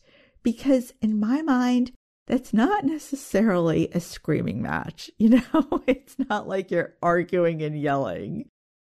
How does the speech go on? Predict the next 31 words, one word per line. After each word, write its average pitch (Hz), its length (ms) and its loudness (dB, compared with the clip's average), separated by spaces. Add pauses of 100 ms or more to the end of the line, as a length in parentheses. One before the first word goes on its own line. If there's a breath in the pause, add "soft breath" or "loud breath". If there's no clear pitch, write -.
(100)
Because 262 480 0 (100)
a 220 60 -2
fight 339 560 -4
can 233 220 0
be 208 300 -4
as 180 120 -8
simple 269 680 -4 (460)
as 185 220 -4
criticism. 143 840 -6 (760)
Because, 240 680 2 (460)
you 240 120 4
know, 233 240 4
if 220 220 0
you 254 120 2
have 254 300 -2
teens 180 640 -4
or 170 120 2
tweens, 196 920 0 (100)
you 214 160 2
know 196 200 4
what 190 140 4
I'm 175 160 2
saying. 135 640 0 (460 soft breath)
Anything 254 600 2
you 185 200 -2
say 220 680 2 (540 loud breath)
that 208 160 2
you 208 120 0
think - 480 -2
is 156 220 -4
nothing 269 760 0